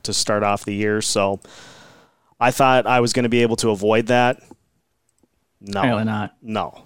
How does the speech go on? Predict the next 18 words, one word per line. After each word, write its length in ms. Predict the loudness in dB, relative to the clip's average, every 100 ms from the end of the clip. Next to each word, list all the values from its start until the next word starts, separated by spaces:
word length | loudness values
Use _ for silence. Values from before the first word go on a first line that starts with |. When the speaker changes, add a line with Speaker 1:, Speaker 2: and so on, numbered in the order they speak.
| _
Speaker 1:
Not, 400 | 0 2 0 0
uh, 220 | 2 2
Speaker 2:
<laughs> 0 |
Speaker 1:
not 300 | 2 2 2
this 200 | 0 -2
year. 180 | -4 -6
But 220 | 0 2
anyway, 520 | 4 2 2 0 -4 -10 -20 -20 -20 _
back 240 | 2 2
in 80 | 2
the 60 | 2
Central 340 | 0 0 0
Division, 560 | 2 2 2 -2 -4 -8 _
back 240 | -2 0 0
in 60 |
the 60 | 2
Western 400 | 2 0 -4 -2
Conference. 720 | -4 -4 -8 -14 -8 -6